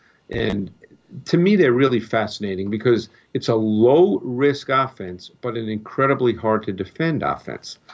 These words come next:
which normally those two things don't go together. Um, and I'll say this, they play a lot out of multiple tight end sets, whether it's two tight ends and three tight ends.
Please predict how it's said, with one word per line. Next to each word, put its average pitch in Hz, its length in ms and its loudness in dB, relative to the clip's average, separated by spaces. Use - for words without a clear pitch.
which 123 220 2
normally 156 340 6
those 135 220 4
two - 180 -2
things 127 300 -2
don't 117 220 0
go 117 120 0
together. 101 480 -2
Um, 107 340 -2
and 143 100 0
I'll 143 80 2
say 180 260 4
this, 135 380 0
they 156 180 2
play 175 340 0
a 139 80 2
lot 127 340 0
out 101 120 -10
of 95 120 -12
multiple 113 440 -4
tight 107 300 -6
end 95 220 -8
sets, - 480 -10
whether 107 280 2
it's - 140 -10
two 170 200 -4
tight 139 300 2
ends 131 280 0
and 98 220 -10
three 107 220 -2
tight 85 300 -6
ends. - 340 -12